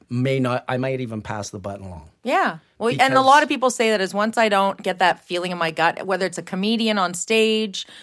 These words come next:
Speaker 2: or someone working in a, in a high, you know, stress field, once I've lost that, I'm dangerous.
Speaker 1: Right.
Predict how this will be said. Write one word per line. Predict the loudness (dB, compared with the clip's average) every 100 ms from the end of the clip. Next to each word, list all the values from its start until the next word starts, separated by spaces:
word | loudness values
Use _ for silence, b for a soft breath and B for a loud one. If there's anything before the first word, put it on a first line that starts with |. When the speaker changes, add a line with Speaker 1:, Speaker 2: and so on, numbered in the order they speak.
| B _
Speaker 2:
or | 0 0 0
someone | 0 0 0
working | -2 -2 -4
in | -2
a, | -2 -2 -2
in |
a | -4
high, | -2 -2 0 -2
you | -4 -8
know, | -8
stress | -2 -2 -2
field, | -6 -2 -2 -2
once | 2
I've | 2 6
lost | 6 6 4
that, | 2 4
I'm | 0 -2
dangerous. | -4 -4 -6 -10 -12 -10
Speaker 1:
Right. | -10 -10